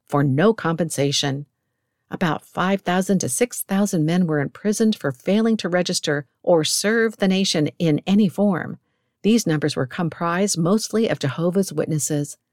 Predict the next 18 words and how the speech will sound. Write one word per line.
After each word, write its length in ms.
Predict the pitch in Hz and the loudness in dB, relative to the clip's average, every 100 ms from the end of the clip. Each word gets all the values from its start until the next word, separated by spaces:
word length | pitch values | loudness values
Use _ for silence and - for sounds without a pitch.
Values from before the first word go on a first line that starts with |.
| _ _ _ | _ _ _
By 180 | 151 139 | 0 2
war's 400 | 135 165 143 131 | 2 2 2 2
end, 360 | 151 165 147 - | 2 2 0 -2
approximately 800 | 185 - 220 233 - 196 - 160 | -6 -4 -2 -2 0 0 0 -2
thirty-four 720 | 143 - 190 202 202 - 170 175 | -2 0 0 2 0 0 2 2
million 480 | 170 175 175 165 | 2 2 2 2
men 180 | 151 160 | 2 2
had 200 | 170 170 | 0 0
registered, 600 | 175 180 180 - 135 135 - _ _ - | 0 0 -2 -2 -4 -6 -12 _ _ -4
and 380 | 147 135 139 - | 0 0 -2 -6
ten 300 | - 190 226 | 0 4 6
million 320 | 160 143 139 | 4 2 0
served 480 | 135 143 147 180 - - _ | -2 0 0 0 -4 -16 _
with 200 | 180 208 - | 0 0 2
the 80 | 247 | 2
military. 800 | 175 139 135 147 139 139 139 156 _ _ _ _ _ _ _ _ _ _ | 4 2 -2 0 0 0 -2 -6 _ _ _ _ _ _ _ _ _ _
September 480 | - 180 - 165 156 | -4 -2 0 0 0
seventeen. 840 | 165 147 147 - 196 156 151 160 | 0 0 0 2 2 2 -2 -4